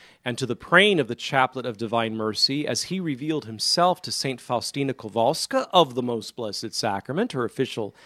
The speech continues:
name in religion, and, uh, everything that he said to her about those who pray the Chaplet of Divine Mercy faithfully and regularly. Now,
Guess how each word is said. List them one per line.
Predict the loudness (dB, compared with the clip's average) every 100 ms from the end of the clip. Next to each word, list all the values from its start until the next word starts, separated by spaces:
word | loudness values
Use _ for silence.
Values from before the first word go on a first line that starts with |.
| -20 -12
name | 0 4 4 4 0
in | -4 -4
religion, | -2 -2 0 -2 -2 -10 -20 -20 -12 0
and, | 2 4 2 2
uh, | 0 2
everything | 2 2 0 0
that | 0
he | -2
said | -2 2 2
to | 2
her | 2 2
about | 6 6 6
those | 2 2 0
who | -4
pray | -2 2 2
the | 2
Chaplet | -2 2 4 4 2 -4
of | -2
Divine | 0 2 0
Mercy | -4 -6 -10
faithfully | -6 -2 -2 -4 -8 -6 -6 -6
and | -6 0
regularly. | 0 0 -6 -8 -2
Now, | -2